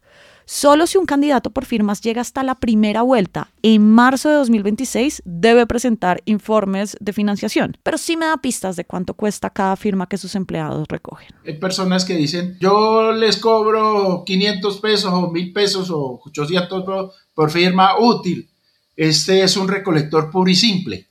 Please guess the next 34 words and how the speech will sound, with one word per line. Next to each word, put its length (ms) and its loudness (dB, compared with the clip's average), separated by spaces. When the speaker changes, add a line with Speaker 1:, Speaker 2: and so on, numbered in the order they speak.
Speaker 2:
que 200 -2
no 220 0
tiene 300 -2
nada 220 -2
que 100 -2
ver 160 -2
con 160 -6
el 140 -6
candidato. 600 -2
Hay 260 2
otras 680 2
personas 640 -2
que 80 -6
dicen, 220 -4
"No, 220 2
mire, 600 0
ayúdeme 520 -2
con 160 -4
el 140 -4
transporte, 760 -2
con 200 -4
la 180 -4
comida, 840 0
y 540 -2
yo 120 -2
les 140 2
ayudo 260 0
a 80 0
recoger". 560 -2
El 220 -4
puro 260 -4
y 80 0
simple 420 0
recolector 760 -4